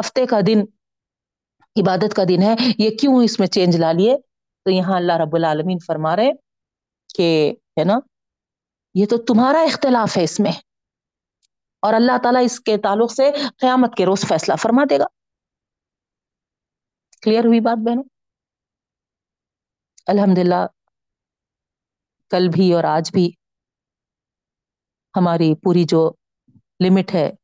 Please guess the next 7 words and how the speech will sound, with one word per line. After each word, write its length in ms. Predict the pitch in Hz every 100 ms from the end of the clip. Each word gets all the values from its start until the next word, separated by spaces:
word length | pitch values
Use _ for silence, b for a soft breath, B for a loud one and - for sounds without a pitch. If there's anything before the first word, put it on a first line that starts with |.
| _ _ _ _ _ _
ہنڈریڈز 460 | 175 170 175 - -
کی، 180 | 165 185 _ _ b b b b b _ _
وہ 180 | 180 160
پوری 300 | 160 175 175
ہو 200 | 156 170
رہی 100 | 180
بہنوں۔ 360 | 175 170 170